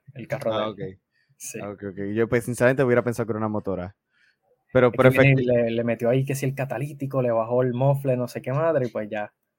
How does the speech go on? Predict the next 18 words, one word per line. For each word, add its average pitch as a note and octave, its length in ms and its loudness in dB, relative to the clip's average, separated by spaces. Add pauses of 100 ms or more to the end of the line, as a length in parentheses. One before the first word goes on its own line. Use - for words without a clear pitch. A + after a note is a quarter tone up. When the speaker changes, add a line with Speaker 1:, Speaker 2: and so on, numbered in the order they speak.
(600)
Speaker 2:
Mm, B2 500 -10 (120)
ya, G2 120 -4
ya, F#2 140 -4
ya. F2+ 160 -8 (280)
Bueno, A#2 300 4
en, A#2 140 -2
em, A2+ 420 0 (220)
es A#2 100 -2
que, - 180 0
eh, C#3 120 4
definitivamente C#3+ 520 4
lo D3+ 80 4
que C3+ 60 4
tú C3 60 2
dices C#3 180 2
es C3+ 60 4
muy C3 180 0
cierto. A2+ 420 -2